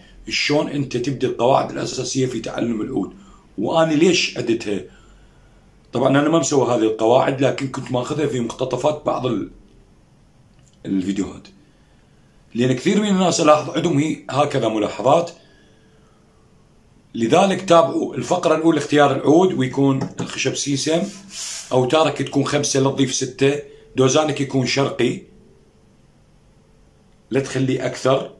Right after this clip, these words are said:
يعني لا دوزن دوزان فا فا دو دو، لت-، يعني ذاك الدوزان الفا فا عراقي والدو دو تركي، لكن للمتمكنين ومتقدمين، أنت رجل متري تتقدم مع أوركسترا،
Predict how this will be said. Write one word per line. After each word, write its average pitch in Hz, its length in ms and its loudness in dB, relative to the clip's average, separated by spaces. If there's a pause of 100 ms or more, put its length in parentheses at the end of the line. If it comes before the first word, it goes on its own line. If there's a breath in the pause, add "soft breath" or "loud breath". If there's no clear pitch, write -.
(160)
يعني 110 280 -2
لا 131 260 0
دوزن 123 560 -2
دوزان 123 400 2
فا 120 220 4
فا 123 300 2
دو 120 240 0
دو، 127 240 0 (640 loud breath)
لت-، - 520 -8
يعني 123 480 -2
ذاك 160 240 4
الدوزان 147 640 0 (200)
الفا 131 260 2
فا 147 140 0
عراقي 139 500 2
والدو 131 280 2
دو 139 180 2
تركي، 143 460 -4 (420 loud breath)
لكن 156 640 0 (240)
للمتمكنين 143 840 0
ومتقدمين، 135 720 0
أنت 139 180 -6
رجل 143 260 -2
متري 156 260 -4
تتقدم 131 460 -2
مع 131 120 -2
أوركسترا، - 520 -6